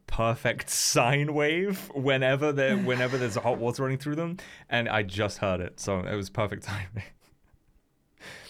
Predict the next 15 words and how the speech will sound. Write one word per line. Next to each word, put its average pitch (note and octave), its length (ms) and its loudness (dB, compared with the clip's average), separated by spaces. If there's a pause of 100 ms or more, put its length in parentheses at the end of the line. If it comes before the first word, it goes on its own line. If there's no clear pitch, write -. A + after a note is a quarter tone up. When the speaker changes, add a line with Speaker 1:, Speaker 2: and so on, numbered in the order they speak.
(100)
Speaker 2:
Yeah, F#3+ 180 2
Speaker 1:
So, C#3 320 2
Speaker 2:
yeah, E3+ 380 0 (260)
the A#3 120 6
Speaker 1:
on G3+ 60 2
the - 60 2
Speaker 2:
joys - 220 6
Speaker 1:
hardware B2 300 4
Speaker 2:
of G2+ 40 0
Speaker 1:
side F#2+ 220 0
of G3 60 2
Speaker 2:
recording F3 380 2
Speaker 1:
things. F3+ 60 -6
Speaker 2:
from E3 140 -2
home. E3+ 360 -4